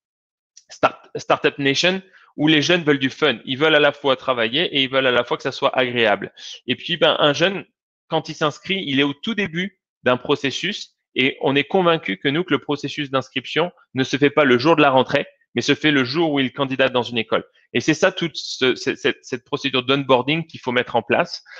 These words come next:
euh, et que, euh, vous devez, euh, absolument travailler parce que les jeunes, ils ont besoin, euh,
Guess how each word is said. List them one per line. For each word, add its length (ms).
euh, 200
et 200
que, 340
euh, 280
vous 140
devez, 480
euh, 180
absolument 560
travailler 600
parce 140
que 100
les 120
jeunes, 300
ils 240
ont 280
besoin, 380
euh, 360